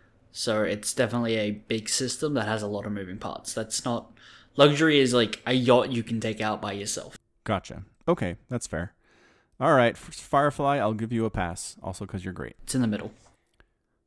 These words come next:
Speaker 2: Yeah, but I do love The Expanse. So I started watching The Expanse. Here's the thing. I didn't start watching The Expanse until after season one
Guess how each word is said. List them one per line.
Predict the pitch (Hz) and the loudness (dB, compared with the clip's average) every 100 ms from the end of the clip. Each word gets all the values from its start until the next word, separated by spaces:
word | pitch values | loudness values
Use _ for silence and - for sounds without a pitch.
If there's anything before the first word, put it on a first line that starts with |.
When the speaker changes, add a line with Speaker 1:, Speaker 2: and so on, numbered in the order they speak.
| _ _ _ | _ _ _
Speaker 2:
Yeah, | 92 73 - - _ _ _ _ _ _ _ | -6 -6 -8 -18 _ _ _ _ _ _ _
but | 101 - | -6 -4
I | 113 | 0
do | 147 | 2
love | 127 98 | 2 0
The | 90 | -2
Expanse. | - - - - - _ _ _ _ | -6 -12 -14 -16 -20 _ _ _ _
So | - 196 | -2 0
I | |
started | 208 269 | 6 8
watching | 220 175 170 | 8 4 2
The | |
Expanse. | 143 - 98 - | 0 0 -4 0
Here's | 196 330 | 4 4
the | 262 | 6
thing. | 165 104 - | 2 2 0
I | 196 | 0
didn't | 277 339 | 0 -2
start | - 185 | 0 2
watching | 143 147 | 2 0
The | 135 | -2
Expanse | 110 - 101 101 | -2 -2 -4 -4
until | 113 110 | -4 -2
after | 98 - | -4 -6
season | 107 - 107 107 104 98 | -8 -6 -4 -4 -4 -6
one | 92 95 98 113 123 123 123 | -6 -4 -4 -4 -4 -6 -8